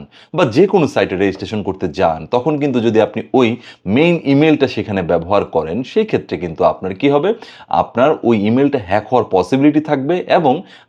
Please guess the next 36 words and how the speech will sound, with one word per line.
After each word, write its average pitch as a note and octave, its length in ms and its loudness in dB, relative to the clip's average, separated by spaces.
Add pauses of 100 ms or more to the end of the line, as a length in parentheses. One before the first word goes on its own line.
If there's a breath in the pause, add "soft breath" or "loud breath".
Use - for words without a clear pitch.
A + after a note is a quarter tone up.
আপনার F#3+ 300 -2
কিন্তু A2+ 200 -2 (200)
মোবাইল D3+ 300 4
হ্যাক C#3+ 180 2
হতে C#3 180 2
পারে, C3+ 160 2
আপনার B2 220 -4
সোশ্যাল A#2 300 -2
মিডিয়া C#3+ 240 2
প্ল্যাটফর্ম C#3 380 0
হ্যাক C#3 180 -4
হতে C3 180 0
পারে, C3+ 120 2 (380 loud breath)
আপনি F#3 180 2
অনেক B2 180 2
বিপদে F2+ 300 0
পড়তে G#2+ 240 -6
পারেন। E2 140 -6 (120)
So, F3+ 80 4 (500 loud breath)
আমি E3+ 180 4
আজকে F#3 180 -2
আপনাদেরকে C3 380 2
দেখিয়ে G2 220 -2
দিব F#2+ 100 -2 (160)
কিভাবে A#2+ 440 0 (540 soft breath)
আপনি B2 140 -2 (180)
টেম্পোরারি F#3 560 2 (160)
ইমেইল D3+ 260 2
বানাতে A2 320 2
পারবেন। F#2 240 -6 (100)
সেই A3 220 2
টেম্পোরারি E3+ 360 2 (160)
ইমেইল D#3+ 300 4
দিয়ে G#2 160 4 (160)
আপনি A2+ 180 0 (540 soft breath)
unknown D#3 240 4